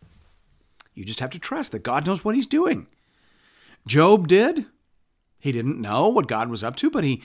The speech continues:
he knew that it was ultimately for his good. He said, Job twenty-three ten, "But he, God, knows the way that I take. And when he has tried me, I shall come forth as gold." That was Job's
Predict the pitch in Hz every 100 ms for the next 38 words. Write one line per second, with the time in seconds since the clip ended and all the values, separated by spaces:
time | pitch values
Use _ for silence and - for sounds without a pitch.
0 | - - 156 156 143 175 247 214 147 123
1 | 135 165 151 135 127 131 117 104 131 202
2 | 240 170 160 175 247 285 294 _ _ _
3 | _ - 147 135 151 151 147 160 151 196
4 | 208 160 165 233 247 208 196 247 240 208
5 | 175 208 233 208 165 180 190 214 185 151
6 | 147 - 160 135 - _ - _ _ _
7 | _ _ _ _ _ 92 110 151 131 -
8 | - 135 151 175 156 156 104 92 - _
9 | _ _ _ _ _ _ _ - - 101
10 | - 92 - 107 - - 82 92 92 -
11 | 85 82 - - _ _ _ _ _ _
12 | _ _ _ _ - 123 139 139 131 -
13 | _ _ _ _ _ _ - 190 202 104
14 | - -